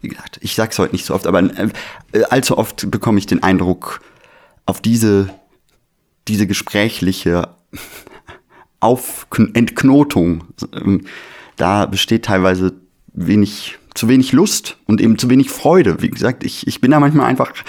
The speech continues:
erstaunt. Für mich ist das alles ein riesiges <laughs> ein Pulverfass und Füllhorn von eben aufbrechenden, verkrusteten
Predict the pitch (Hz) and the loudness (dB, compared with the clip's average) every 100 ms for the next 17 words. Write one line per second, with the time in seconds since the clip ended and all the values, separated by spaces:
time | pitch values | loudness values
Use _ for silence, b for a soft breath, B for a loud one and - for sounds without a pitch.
0 | B B 120 - 143 95 104 123 117 113 | B B -2 0 2 2 2 2 0 0
1 | 117 113 - 104 120 160 151 117 117 - | 0 0 0 0 2 2 2 2 2 0
2 | - - b b b b b b - - | -8 -16 b b b b b b -12 -10
3 | - 123 B B 165 139 - - 165 190 | -8 -8 B B -4 -4 -2 2 4 6
4 | 160 117 - 117 123 - 107 - - 165 | 4 2 0 -2 -2 -2 -4 -2 2 2
5 | 151 101 92 90 90 90 98 95 B B | 2 2 2 2 0 0 2 0 B B
6 | B B B - 120 110 107 107 - 117 | B B B -2 2 4 4 2 2 2
7 | 131 - - 104 - 113 107 101 101 101 | 2 -2 -4 -4 0 2 4 2 0 -2
8 | 107 - - 151 - 101 - 90 98 98 | -6 -4 -2 0 0 -4 0 2 2 2